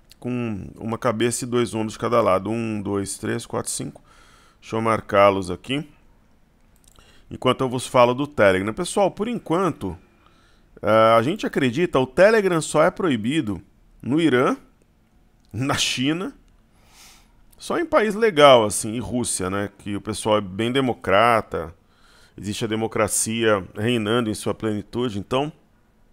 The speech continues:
é, só tem proibição do Telegram nesses países, assim, que são bem democráticos. Irã, China, Rússia e mais alguns. Então, eu não acredito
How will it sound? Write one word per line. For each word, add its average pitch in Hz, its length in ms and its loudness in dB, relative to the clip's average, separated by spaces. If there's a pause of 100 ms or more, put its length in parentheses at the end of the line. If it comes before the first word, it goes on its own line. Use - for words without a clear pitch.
(1300)
é, 107 400 6
só 147 240 2
tem 196 400 -4 (640)
proibição 117 580 -2
do 92 100 -8
Telegram 127 520 2
nesses 117 280 -4
países, 131 480 0
assim, 110 200 -6
que 113 80 -8
são 113 160 -4
bem 117 140 -4
democráticos. 127 1000 -4 (460)
Irã, 139 340 -2
China, 143 540 -4
Rússia 135 420 -4
e 165 40 -6
mais 180 200 -2
alguns. 107 560 -4 (640)
Então, 302 200 0
eu 269 100 8
não 440 160 4
acredito 120 840 -2